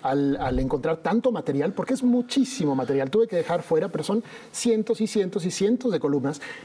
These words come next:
que antes nadie escribía sobre el lenguaje. Llegó López Obrador y todos son expertos en el lenguaje, es impresionante, ¿no? Y lo primero que yo tuve que hacer es distinguir los temas,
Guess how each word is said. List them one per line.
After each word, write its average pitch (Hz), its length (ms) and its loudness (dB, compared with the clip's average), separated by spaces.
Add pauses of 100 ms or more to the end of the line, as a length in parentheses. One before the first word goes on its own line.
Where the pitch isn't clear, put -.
que 165 120 2
antes 226 360 0 (100)
nadie 240 360 4
escribía 143 400 0
sobre 131 180 0
el 120 60 -2
lenguaje. 120 400 -4 (300)
Llegó 151 240 0
López 269 240 -2
Obrador 185 480 0
y 170 80 0
todos 220 340 -2
son 180 340 0
expertos - 540 -4
en 123 80 -4
el 120 60 -4
lenguaje, 120 320 -4
es - 80 -10
impresionante, 117 760 -4 (240)
¿no? 131 160 -4 (480)
Y 196 560 2
lo 180 140 0
primero 233 320 2
que - 100 -6
yo 220 140 2
tuve 214 160 -2
que 220 80 -2
hacer 196 180 -2
es 180 140 0
distinguir 139 480 0
los 143 140 -2
temas, - 380 -8